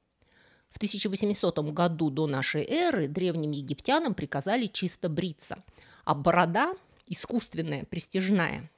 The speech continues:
была символом царской власти. Фараоны, включая женщин, надевали бороды по праздникам. Древние греки, наоборот, носили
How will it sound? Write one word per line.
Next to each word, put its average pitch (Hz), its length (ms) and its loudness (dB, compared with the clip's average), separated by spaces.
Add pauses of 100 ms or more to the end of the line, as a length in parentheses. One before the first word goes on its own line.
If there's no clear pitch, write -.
(120)
была 254 200 4
символом 208 500 6
царской 185 420 4
власти. 180 520 0 (520)
Фараоны, 190 600 6
включая 151 520 -2
женщин, 156 600 -4 (300)
надевали 165 560 0
бороды 226 500 -2
по 208 140 -4
праздникам. - 680 -6 (1000)
Древние 180 360 4
греки, 294 280 0
наоборот, 196 480 2
носили 220 480 0